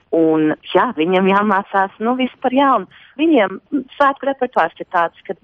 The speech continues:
būs dziesmas jau pazīstams un būs dziesmas, kas būs jāmācās. Un kori, kas nopietni jau tēmē uz Latvijas dziesmu svētkiem, viņi daži savas skatas ir iesūtījuši, daži nav, bet visi jau mācās.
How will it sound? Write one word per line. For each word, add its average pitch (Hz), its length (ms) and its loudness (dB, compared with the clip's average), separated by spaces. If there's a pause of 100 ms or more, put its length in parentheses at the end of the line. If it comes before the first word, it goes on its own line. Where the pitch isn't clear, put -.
būs 170 360 2
dziesmas 170 440 -2
jau 147 160 -2
pazīstams 170 680 -4
un 165 120 -2
būs 156 200 2
dziesmas, 151 380 -2
kas 156 180 -6
būs - 240 -4
jāmācās. 147 540 0
Un 147 180 2
kori, 185 400 2
kas - 200 -14 (100)
nopietni 170 800 -2
jau 143 520 0
tēmē 156 480 0
uz 156 200 0 (100)
Latvijas 151 420 -4
dziesmu 151 280 -4
svētkiem, 165 480 -2
viņi 175 280 2 (300)
daži 139 460 -2
savas 156 380 -4
skatas - 520 -6
ir 220 140 -2
iesūtījuši, 220 680 0
daži 135 380 -2 (100)
nav, 151 600 2
bet 165 140 -4
visi 180 280 0
jau 165 80 2
mācās. 175 600 -4